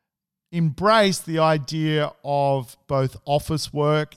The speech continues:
and, of course, uh, work from home. And being seen is important. Not all of us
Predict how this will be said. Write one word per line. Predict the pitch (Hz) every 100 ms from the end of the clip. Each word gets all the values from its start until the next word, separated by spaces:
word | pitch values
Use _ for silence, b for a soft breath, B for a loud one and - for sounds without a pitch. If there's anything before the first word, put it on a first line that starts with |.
| _
and, | 139 135 131
of | 123 110 _
course, | - 117 120 120 120 - - _ _ _ _ -
uh, | 117 117 -
work | 127 120 -
from | 120 110
home. | 110 110 113 110 - _ _
And | 143 147
being | 139 214 214
seen | - 233 233 226 202 -
is | 208 196
important. | 190 170 - 156 135 139 127 -
Not | 175 240 269 -
all | 208 247 254
of | 190
us | 143 120 170 - -